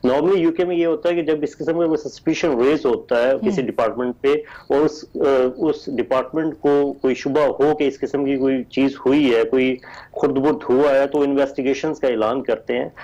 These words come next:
Speaker 1: चूंकि उन्होंने कल investigations का ऐलान नहीं किया अपनी statement में, तो इसका मतलब है कि वो बहुत हद तक clear हैं। तो इस हवाले से ये एक defamation का issue जो है, मैं ये समझता हूँ कि ये strong बनता है।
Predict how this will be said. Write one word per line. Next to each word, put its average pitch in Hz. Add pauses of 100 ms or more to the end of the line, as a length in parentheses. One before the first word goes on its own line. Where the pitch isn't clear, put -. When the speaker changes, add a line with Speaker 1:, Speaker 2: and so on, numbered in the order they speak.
(300)
Speaker 1:
चूंकि 156
उन्होंने 175
कल 165
investigations 147
का 147
ऐलान 127
नहीं 151
किया 135
अपनी 123
statement 117
में, 139
तो 139
इसका 135
मतलब 135
है 143
कि 139
वो 139
बहुत 127
हद 123 (100)
तक -
clear 123
हैं। 127
तो 165
इस 160
हवाले 160
से 170
ये 151
एक 147
defamation 135
का 135
issue 131
जो 123
है, 131
मैं 123
ये 135
समझता 131
हूँ 123
कि 127
ये 123
strong 113
बनता 101
है। -